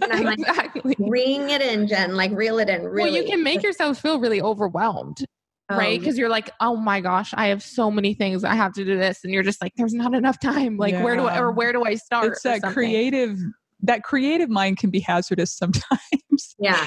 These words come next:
Speaker 3: Because
Speaker 1: It's beautiful.
Speaker 3: exactly, we start something new and maybe it's hard to finish what we started, or is it okay to go forward? Is it okay to change gears? So then there's this back and forth conversation in your mind.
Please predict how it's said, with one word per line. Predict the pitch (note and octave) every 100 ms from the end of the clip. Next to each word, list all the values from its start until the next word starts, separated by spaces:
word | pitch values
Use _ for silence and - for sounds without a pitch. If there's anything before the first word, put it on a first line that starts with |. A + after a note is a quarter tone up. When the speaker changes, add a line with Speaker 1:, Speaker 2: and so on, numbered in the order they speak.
| G#3 D4
Speaker 3:
Because | A#3+ D4 C4+ C4+
Speaker 1:
It's | - - _ A#3+
beautiful. | C4+ A#3+
Speaker 3:
exactly, | A#3 C#4 D4+ B3
we | G#3 A3+
start | - C#4+ A#3 A#3 G3+
something | B3 A3+ A3+
new | G#3 G#3+ A3 A3 G#3+ -
and | F#3+ F#3 - _ -
maybe | G3+ F#3+ G3 F#3+
it's | -
hard | F3+ F3
to | E3+
finish | G#3 F#3 -
what | F3
we | F3+
started, | - G3 F#3+ F#3+ F#3+
or | F#3 F#3 F3+ F3+ E3+ -
is | F#3+ F#3+
it |
okay | F3+ - G#3+ A3
to | G#3
go | G3+
forward? | - G#3 G3
Is | F#3 F#3+
it | E3+
okay | - A#3
to | A3
change | - G#3+ G3+ -
gears? | G3+ -
So | F3+
then | F3
there's | F3
this | E3 -
back | - A3 A3
and | G3+
forth | - G3 F#3
conversation | A3 F3+ F3 - F3+ F#3 E3
in |
your | D#3
mind. | E3 F#3 F#3 F3+ F3 F3+